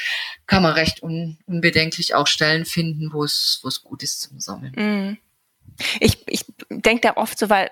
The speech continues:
Speaker 2: wenn man so am Waldrand entlang geht, gerade jetzt, ähm, am Rand von irgendwelchen Städten, Siedlungen, da sind ja gerne auch so Hunde-Gassi-Gehstrecken und das schreckt,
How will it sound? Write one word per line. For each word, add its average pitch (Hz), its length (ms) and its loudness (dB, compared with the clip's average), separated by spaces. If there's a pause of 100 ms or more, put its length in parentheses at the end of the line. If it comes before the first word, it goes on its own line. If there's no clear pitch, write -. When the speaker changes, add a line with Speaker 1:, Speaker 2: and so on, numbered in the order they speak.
Speaker 2:
wenn 214 100 -2
man 214 140 2
so - 80 2
am 196 180 2
Waldrand 220 580 2
entlang 214 420 2
geht, 214 200 2
gerade 190 280 4
jetzt, 196 340 -2
ähm, 196 280 2
am 196 140 2
Rand 190 260 2
von 196 200 0
irgendwelchen 202 460 2
Städten, 214 560 2
Siedlungen, 220 580 4 (360)
da 202 160 4
sind 220 240 4
ja 208 140 4
gerne 202 400 2
auch 208 100 -2
so 214 160 0
Hunde-Gassi-Gehstrecken 202 1600 2
und 190 120 0
das 202 120 4
schreckt, - 260 2